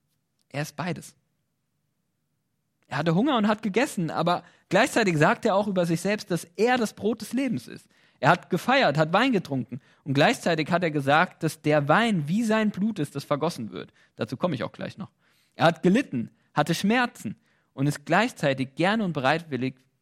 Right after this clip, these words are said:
für die Menschen gestorben. Er hat geweint und hat gleichzeitig versprochen,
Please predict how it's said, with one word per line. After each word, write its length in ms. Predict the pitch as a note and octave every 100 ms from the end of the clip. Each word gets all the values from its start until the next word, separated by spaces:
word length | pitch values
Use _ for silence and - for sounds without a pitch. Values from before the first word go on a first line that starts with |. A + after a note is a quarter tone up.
| _
für 240 | _ - E3+
die 80 | E3+
Menschen 340 | C#3 C3+ C#3
gestorben. 480 | C3 - D#2 - -
Er 120 | G#2
hat 160 | D3 -
geweint 560 | D3 F3 G#3+ G3 - _ _ _ _ _ -
und 100 | C3+
hat 160 | B2+
gleichzeitig 560 | C#3 F3 A3+ - E3+ D3+
versprochen, 500 | D3 - C#3 C3+ B2